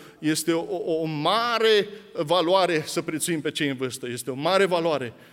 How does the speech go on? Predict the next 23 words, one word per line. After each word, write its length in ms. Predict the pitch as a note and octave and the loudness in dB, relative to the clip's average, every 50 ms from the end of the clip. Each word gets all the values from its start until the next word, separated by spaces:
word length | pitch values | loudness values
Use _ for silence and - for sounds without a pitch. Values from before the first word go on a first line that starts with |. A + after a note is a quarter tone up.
| - _ | -20 _
Sfatul 520 | _ - - - - A#3+ B3+ B3 - A3+ G#3+ | _ -8 -4 0 0 0 0 0 0 -2 0
unui 240 | G#3+ G#3 G3+ G3+ G#3 | 0 0 0 0 2
om 280 | G#3 A3 G#3+ G3 F3+ - - - - - - | 2 2 2 0 -4 -6 -10 -18 -20 -14 -10
înțelept, 600 | F3 F3 E3+ - F3+ F3 F#3 F3 - - - - - - - - _ _ _ | -8 -8 -4 -2 -2 0 0 -2 -2 -6 -18 -20 -20 -20 -20 -20 _ _ _
poate 240 | _ G3 G#3 G3+ A3+ | _ -2 -2 0 -2
ți 120 | G3+ - | -2 -2
se 140 | G3 - A3 | 2 2 2
pare 280 | G#3 - A#3+ B3 A#3 A3 | 2 2 2 2 2 2
că, 260 | A3+ A#3 A3+ A3 A3 | 4 4 4 2 2
uh, 420 | A3 - - - - - - - F#3+ | -2 -10 -16 -18 -20 -12 -8 -6 -2
nu 300 | G3 G3+ G#3 A3+ C4 B3+ | 0 4 4 4 4 6
vede 280 | F#3+ G#3+ G#3+ F#3 G3 | 6 4 6 6 2
și 140 | F3+ - G#3+ | 2 2 0
nu 140 | G#3+ A3 A3 | 2 2 2
știe 300 | G3+ - - G#3+ F#3+ E3 | 0 0 -2 -2 -2 -2
ce 140 | - - D3+ | -2 -4 -4
faci. 380 | - D#3+ C3 A2+ - - - - - - - _ _ _ _ _ _ _ _ _ _ | -2 -2 -2 -2 -4 -8 -12 -12 -20 -20 -20 _ _ _ _ _ _ _ _ _ _
Și 160 | _ - - | _ -2 0
întreabă-l 480 | F3 E3 E3+ F3+ G3 G#3 F#3+ E3 E3+ D#3+ | 0 0 2 2 2 2 4 2 2 2
numai. 320 | D#3 C#3+ C3+ B2 G#2+ A#2 - - - - - _ _ _ _ _ _ _ | 2 0 0 -2 -6 -8 -12 -20 -20 -20 -20 _ _ _ _ _ _ _
Cere 340 | - - E3+ F3+ F3 F#3 F3+ | -2 0 0 0 0 0 -2
un 120 | F3 E3+ | -4 -4
sfat. 460 | D#3+ E3+ - - D3 B2 - - - | -6 -6 -4 -4 -4 -4 -4 -8 -20